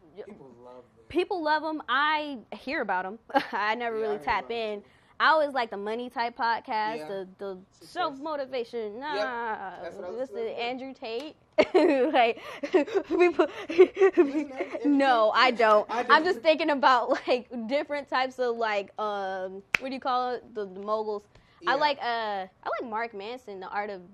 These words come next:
Speaker 2: not, the subtle art of not giving a fuck. Uh, that guy,
Speaker 1: Ooh.
Speaker 2: he's dope. Yeah.
Speaker 1: That's his book, right?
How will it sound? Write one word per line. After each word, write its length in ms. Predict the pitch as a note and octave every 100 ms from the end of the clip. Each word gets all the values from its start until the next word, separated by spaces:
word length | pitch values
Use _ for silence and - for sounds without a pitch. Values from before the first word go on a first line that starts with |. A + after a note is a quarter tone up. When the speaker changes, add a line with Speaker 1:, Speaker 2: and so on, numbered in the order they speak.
| G#3
Speaker 2:
not, 260 | - F#3+ - - _ _ G3+
the 60 |
subtle 300 | G3+ D#4 D#4+ -
art 160 | B3+
of 100 | G#3+
not 220 | G3+ G3+
giving 200 | F#3+ F#3 F3+
a 40 | F3+
fuck. 440 | _ - - _ _
Uh, 200 | D4+ G#4 A#4
that 180 | A4 F#4
guy, 300 | G3+ F3+ F3
Speaker 1:
Ooh. 60 | F#3
Speaker 2:
he's 240 | D#4+ G#4+
dope. 400 | G#3+ F#3 F3+ - _ _ _ _ _ _ -
Yeah. 160 | G3 F#3
Speaker 1:
That's 80 | E3+
his 140 | A#3
book, 280 | E3+ C#4 -
right? 320 | F3 G3 A3+